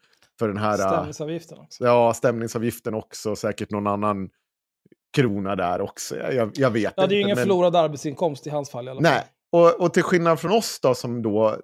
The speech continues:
Speaker 1: använder såklart och betalar ut det här från företaget. Så jag förlorar ju inte en jävla k-, och visst, det, på utdelningen om det märks någon marginalen nästa år så kanske jag får någon krona mindre.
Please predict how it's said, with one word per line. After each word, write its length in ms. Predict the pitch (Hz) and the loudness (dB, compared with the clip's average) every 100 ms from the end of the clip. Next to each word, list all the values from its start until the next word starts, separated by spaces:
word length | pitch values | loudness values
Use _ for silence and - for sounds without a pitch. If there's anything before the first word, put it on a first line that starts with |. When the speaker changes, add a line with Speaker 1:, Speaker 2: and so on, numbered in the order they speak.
| _ _ _ | _ _ _
Speaker 1:
använder 500 | 135 117 113 123 110 | 2 2 0 0 0
såklart 580 | 113 120 110 98 92 - - | -2 -2 0 0 0 -8 -8
och 100 | 110 | -4
betalar 460 | 110 - 110 107 98 | -4 -2 0 0 0
ut 200 | 92 - | -4 -6
det 60 | |
här 160 | 92 87 | -4 -6
från 180 | - 82 | -8 -6
företaget. 800 | 104 95 98 - 175 104 90 - | -2 0 -2 -2 -2 -2 -4 -6
Så 100 | 104 | -4
jag 160 | 98 | -2
förlorar 380 | - 175 113 123 | -4 -4 -2 0
ju 60 | 135 | -2
inte 320 | 110 - 98 | -4 -8 -8
en 260 | 95 101 | -6 -6
jävla 380 | 110 110 82 98 | 0 0 0 -4
k-, 140 | - 165 | -2 0
och 160 | 160 | 0
visst, 260 | 196 - - | -2 -6 -10
det, 400 | 147 143 196 - - | -10 -10 -12 -8 -2
på 100 | 175 | 0
utdelningen 760 | 170 139 - 190 180 151 127 | -2 -6 -4 -2 0 0 0
om 180 | 120 117 | -2 -2
det 80 | 117 | -2
märks 460 | 113 104 104 - 117 | 0 0 0 -6 -8
någon 100 | 104 | -4
marginalen 680 | 101 101 104 107 110 101 | -2 -2 -2 0 0 -2
nästa 320 | 101 - - 117 | -6 -8 -6 -4
år 140 | 87 | -4
så 120 | - | -6
kanske 280 | - 113 123 | -4 -4 -2
jag 100 | 113 | -4
får 140 | 110 | -4
någon 140 | 101 95 | -8 -8
krona 380 | 110 107 95 98 | -8 -8 -8 -10
mindre. 440 | 123 123 85 85 | -10 -10 -10 -12